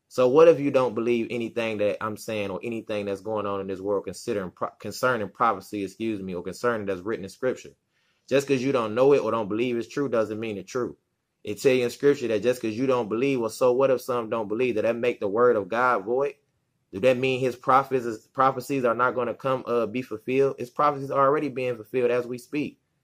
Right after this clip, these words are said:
You understand? We just don't know the scriptures 'cause like I told you, we never was taught that Bible. We learned it from our enemies and our oppressors. You understand? We never learned it. They taught us a doctrine. They use doctrine to see, to deceive us. You understand?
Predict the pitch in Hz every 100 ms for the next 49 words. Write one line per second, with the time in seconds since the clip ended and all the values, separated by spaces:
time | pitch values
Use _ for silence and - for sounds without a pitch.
0 | _ _ _ _ 104 123 123 135 123 143
1 | 131 131 127 117 120 113 - 156 143 117
2 | 120 113 110 110 107 156 151 98 82 98
3 | 113 123 120 117 - 139 120 104 95 92
4 | 78 - _ _ _ _ _ _ - 98
5 | 113 123 117 127 120 117 120 120 117 120
6 | 113 110 110 107 - 139 127 - 73 _
7 | _ _ _ _ _ 85 107 107 98 117
8 | 120 113 107 117 120 113 139 135 92 67
9 | - 92 90 123 117 117 98 82 127 135
10 | - 80 71 _ _ _ _ _ _ _
11 | _ _ - 104 113 95 95 135 - 120
12 | 107 - 110 101 - 107 95 - 104 92
13 | 85 76 - 90 104 98 - 127 123